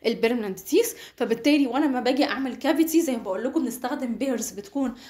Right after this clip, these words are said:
اصغر في الحجم علشان ما اكلش السنه وانا شغاله، فانا احاول اكون ايه؟ مور كونسرفتيف اثناء ما بعمل كافيتي بريبريشن. طيب،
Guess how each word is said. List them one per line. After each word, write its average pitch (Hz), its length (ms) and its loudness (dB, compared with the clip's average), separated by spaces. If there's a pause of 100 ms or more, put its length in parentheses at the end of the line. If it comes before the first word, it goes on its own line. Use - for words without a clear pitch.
(160)
اصغر 247 280 2
في 233 120 -8
الحجم 302 380 2
علشان 220 500 -2
ما 214 60 -6
اكلش - 440 -4
السنه 240 420 -4
وانا 254 200 2
شغاله، 277 500 2
فانا 277 200 -4
احاول 277 320 -2
اكون 269 320 -6
ايه؟ 285 240 -8 (280)
مور 262 160 2
كونسرفتيف 302 640 -2
اثناء - 300 -6
ما 240 80 -4
بعمل 233 380 0
كافيتي 262 480 -4 (320)
بريبريشن. 220 460 -2 (240)
طيب، - 160 -10